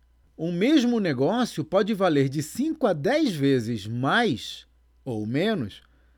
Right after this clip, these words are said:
dependendo dos fatores internos, como a vocação de fazer algo muito melhor do que os outros, a autonomia do time para operar sem a presença do dono, a lucratividade da linha de produtos, a organização dos processos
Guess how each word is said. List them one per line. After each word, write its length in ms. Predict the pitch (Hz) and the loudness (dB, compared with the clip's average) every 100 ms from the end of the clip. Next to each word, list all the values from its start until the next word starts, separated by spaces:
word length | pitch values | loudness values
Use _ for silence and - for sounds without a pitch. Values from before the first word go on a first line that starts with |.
| _ _ _ | _ _ _
dependendo 540 | 131 156 175 165 196 196 | 0 2 2 2 0 0
dos 200 | 202 - | -4 -4
fatores 520 | 208 196 190 190 170 | -6 -2 0 0 0
internos, 680 | 220 247 220 190 147 104 - _ _ _ _ | 0 2 4 2 -2 -8 -16 _ _ _ _
como 200 | 131 139 | -2 2
a 80 | 143 | 4
vocação 840 | 127 160 180 151 - 190 190 180 - _ _ | 4 4 4 0 2 2 2 -2 -10 _ _
de 100 | 110 | -10
fazer 340 | 120 139 117 135 | -4 -2 0 2
algo 300 | 131 135 135 | 2 2 0
muito 260 | 135 135 | 0 -2
melhor 320 | 131 123 127 123 | -2 -2 -2 -2
do 80 | |
que 140 | 131 202 | -4 -4
os 100 | 180 | 0
outros, 520 | 175 147 123 123 - - - | 2 2 0 -10 -14 -20 -12
a 100 | - | 0
autonomia 920 | 131 156 156 170 165 147 185 247 196 | 2 2 4 2 2 2 2 6 6
do 140 | 135 135 | 4 -2
time 500 | - 190 214 151 123 | -2 -2 0 -2 -2
para 220 | 135 135 | 0 0
operar 440 | 135 135 131 143 | 0 0 2 0
sem 220 | - 139 | -2 -4
a 60 | 135 | -4
presença 560 | 127 131 117 120 - 120 | -2 -2 -2 -4 -6 -8
do 100 | 190 | -4
dono, 480 | 185 151 135 123 - - - | 0 0 0 -4 -12 -20 -12
a 120 | 123 | -4
lucratividade 1200 | 147 202 - 214 - 208 170 151 160 220 240 139 120 | 0 0 0 0 -2 -4 -4 0 4 4 2 0 -2
da 140 | 135 | 0
linha 300 | 135 151 143 | 0 0 -2
de 100 | 123 | -4
produtos, 760 | - 214 180 151 139 131 - - _ _ | -2 0 2 2 2 -6 -12 -20 _ _
a 100 | - | 4
organização 1000 | 165 196 160 185 185 170 143 - 208 233 185 | 6 6 4 2 2 0 0 0 -2 -2 -2
dos 180 | 135 | -2
processos 880 | - 147 156 - 170 147 - 139 - | -2 -4 -4 2 2 2 -2 -14 -14